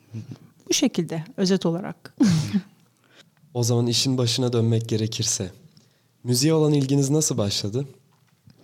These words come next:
Speaker 2: Müziğe ilgim yoktu açıkçası.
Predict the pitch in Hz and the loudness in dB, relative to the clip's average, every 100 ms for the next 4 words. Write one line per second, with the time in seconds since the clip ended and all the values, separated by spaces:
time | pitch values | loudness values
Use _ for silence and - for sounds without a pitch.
0 | - - - - - - - - _ _ | -18 -18 -18 -20 -20 -20 -20 -20 _ _
1 | - 240 262 247 285 294 262 233 285 262 | 2 6 6 6 4 4 4 6 8 6
2 | 240 - 175 165 - - 190 - - 170 | 4 0 -2 -2 -6 -4 -2 -2 -2 -2
3 | - 247 | 0 -2